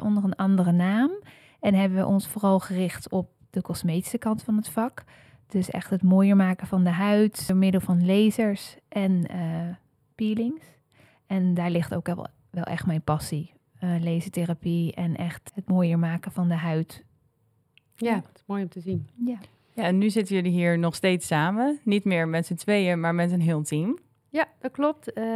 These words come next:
Speaker 2: we zijn met z'n negenen. En, eh,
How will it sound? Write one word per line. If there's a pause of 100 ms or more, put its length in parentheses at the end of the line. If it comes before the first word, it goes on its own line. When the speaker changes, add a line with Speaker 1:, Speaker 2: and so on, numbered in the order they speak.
(280)
Speaker 2:
we
zijn
met
z'n
negenen. (460)
En,
eh,